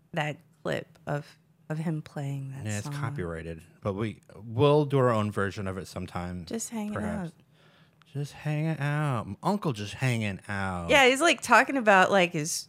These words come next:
Speaker 1: family.
Speaker 2: Yeah, it's so weird.
Speaker 1: <laughs> And it was, like, at, a, at this, like, white trash barbecue place.
Speaker 2: Yeah, this is this, like,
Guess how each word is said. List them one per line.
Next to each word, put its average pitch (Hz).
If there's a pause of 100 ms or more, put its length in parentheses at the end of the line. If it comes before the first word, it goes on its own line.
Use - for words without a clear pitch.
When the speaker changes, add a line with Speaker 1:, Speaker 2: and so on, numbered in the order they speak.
(280)
Speaker 1:
family. 202 (540)
Speaker 2:
Yeah, 104
it's -
so -
weird. 87
Speaker 1:
<laughs> - (1400)
And 285
it 285
was, 311
like, 339
at, 269
a, 208
at 226
this, 226
like, 180 (580)
white 208
trash 220
barbecue 180
place. 202 (100)
Speaker 2:
Yeah, 127
this 107
is 117
this, 113
like, 104